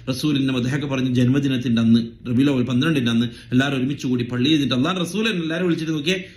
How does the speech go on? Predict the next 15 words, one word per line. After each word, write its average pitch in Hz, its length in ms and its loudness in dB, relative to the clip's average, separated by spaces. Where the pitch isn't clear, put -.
ഇന്ന് 131 140 0
എന്റെ 151 140 -2
ജന്മദിനാണ്, 156 640 -2
ഏ, 131 80 -6
ഇന്ന് 131 320 -2
എല്ലാവർക്കും, 135 560 -4
ഏ, 127 160 -2
നമുക്ക് 127 320 -2
പ്രത്യേകമായിട്ടൊരു, 131 920 -2
ഒരു 127 360 -6
സലാത്തും 123 540 -4
അല്ലെങ്കിൽ 123 260 -2
പ്രത്യേകമായിട്ടൊരു 131 640 -4
ഇതൊക്കെ 127 260 -2
ഉണ്ട്" 110 240 2